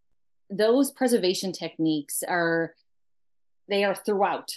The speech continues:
right? They are the thread that, that binds us for sure. And that how do we actually survive? And what I like to say is that we actually thrive in these com-, in these, um,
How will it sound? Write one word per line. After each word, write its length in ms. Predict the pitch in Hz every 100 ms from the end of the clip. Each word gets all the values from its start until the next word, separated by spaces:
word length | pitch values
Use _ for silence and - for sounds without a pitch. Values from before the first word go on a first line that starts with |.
| -
right? 160 | 175 170
They 120 | 185
are 80 | 180
the 100 | 180
thread 360 | - 190 214 202
that, 220 | 175 170
that 240 | 175 165 147
binds 340 | 170 190 180
us 160 | 160 -
for 100 | 165
sure. 340 | - 240 175
And 100 | 160
that 120 | 165
how 240 | 160 202 214
do 80 | 196
we 180 | 190
actually 760 | 180 175 - - 170 165 165 - _ _ _ _
survive? 760 | - 196 156 170 165 151 139 170
And 100 | 175
what 100 | 180
I 120 | 190
like 180 | 180 170
to 100 | 165
say 300 | - 165 156
is 120 | 147
that 260 | 156 147
we 100 | 160
actually 400 | 165 160 - 147 -
thrive 460 | 165 190 175 147 147
in 140 | 170
these 160 | 160 151
com-, 320 | - 165 160
in 160 | 190 175
these, 560 | 165 156 143 - - -
um, 460 | 156 147 143 139